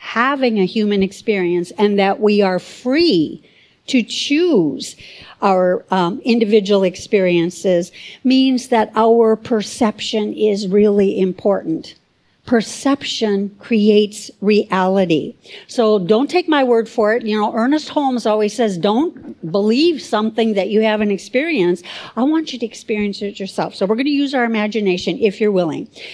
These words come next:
So I'd like you to just sort of go within, relax your body, and we're going to be imagining our perception of life from two perspectives.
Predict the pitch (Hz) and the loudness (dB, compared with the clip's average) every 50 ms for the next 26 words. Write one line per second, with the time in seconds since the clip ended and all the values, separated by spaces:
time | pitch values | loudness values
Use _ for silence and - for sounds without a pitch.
0 | - - - - - - - 269 240 240 240 226 226 220 220 226 254 302 320 - | -18 -18 -18 -20 -10 -2 0 2 4 4 4 4 4 2 2 2 2 2 0 -2
1 | - - 240 226 226 220 226 233 233 233 - - 277 240 226 220 196 - 220 208 | -4 -2 0 2 2 2 2 0 -2 -6 -4 -2 0 2 2 0 0 -2 -4 -4
2 | - - 247 214 202 185 160 165 165 170 190 226 277 269 277 254 226 226 233 226 | -2 -2 0 0 0 0 -2 0 0 0 2 2 0 0 -2 -2 -2 -2 -2 -2
3 | 196 175 165 156 143 165 214 - - - 285 240 196 165 139 143 143 147 180 233 | -2 -2 0 0 -2 -2 -4 -6 -10 -8 -4 -2 -2 -2 -2 -2 -2 -2 -2 -2
4 | 233 - _ _ _ _ _ _ _ _ _ _ _ _ _ _ _ _ _ _ | -4 -8 _ _ _ _ _ _ _ _ _ _ _ _ _ _ _ _ _ _
5 | - _ - 202 214 208 202 208 220 233 240 269 226 214 233 220 214 214 214 - | -10 _ 0 0 2 2 2 2 2 2 2 2 0 0 0 0 0 -2 -2 -6
6 | - - - - _ - 220 220 208 202 208 214 214 220 233 240 247 269 277 233 | -14 -20 -20 -8 _ 2 2 4 4 4 4 4 4 4 4 4 4 2 2 0
7 | 214 - 220 208 190 175 160 160 165 160 165 175 180 - _ _ - 185 190 185 | -2 -2 -2 0 2 2 2 2 0 0 -2 -4 -6 -10 _ _ -2 0 0 0
8 | 185 - - 202 185 - - - 233 240 - - - - 247 240 240 240 - 214 | 0 -2 -4 -6 -6 -4 -2 -2 -2 -2 -4 -6 -4 -2 0 0 0 0 -2 -2
9 | 196 185 190 185 185 180 185 185 185 - - 202 175 175 - - - - 247 233 | -2 -2 -2 -2 0 0 0 -2 -4 -6 -4 -4 -4 -4 -6 -6 -4 -4 -4 -4
10 | - - 226 190 - - - 175 151 - _ - - - 240 - - - | -2 -4 -4 -4 -4 -4 -4 -4 -4 -6 _ -10 -10 -10 -10 -14 -18 -20